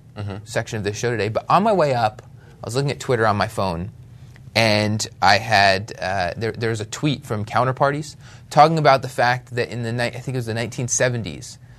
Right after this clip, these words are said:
Speaker 2: high stakes bowling
Speaker 1: Mm-hmm.
Speaker 2: was a thing, just the way high stakes poker is today. David,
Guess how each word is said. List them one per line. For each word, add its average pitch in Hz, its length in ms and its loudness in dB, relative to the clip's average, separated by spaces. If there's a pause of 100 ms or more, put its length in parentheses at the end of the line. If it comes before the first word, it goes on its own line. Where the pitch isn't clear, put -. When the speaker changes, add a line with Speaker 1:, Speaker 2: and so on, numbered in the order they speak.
(120)
Speaker 2:
high 156 200 4
stakes 165 400 2
bowling 123 560 4 (100)
Speaker 1:
Mm-hmm. 104 200 -8 (240)
Speaker 2:
was 123 200 2
a 127 40 2
thing, 123 580 0 (380)
just 127 240 2
the 135 60 2
way 113 340 4
high 117 240 -2
stakes - 280 -4
poker 110 380 -2
is 98 140 -4
today. 101 460 0 (1000)
David, 117 340 2